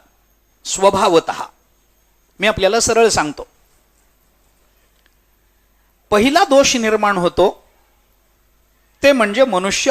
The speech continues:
आळशी होतो. आणि दुसरा दोष निर्माण होतो, माणसाला जेव्हा आयतं मिळायला लागतं, तेव्हा जे मिळालेलं असतं, त्याचं मूल्य राहत नाही.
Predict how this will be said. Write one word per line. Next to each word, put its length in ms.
आळशी 460
होतो. 300
आणि 180
दुसरा 460
दोष 320
निर्माण 420
होतो, 480
माणसाला 680
जेव्हा 360
आयतं 460
मिळायला 440
लागतं, 440
तेव्हा 360
जे 200
मिळालेलं 680
असतं, 500
त्याचं 320
मूल्य 420
राहत 220
नाही. 160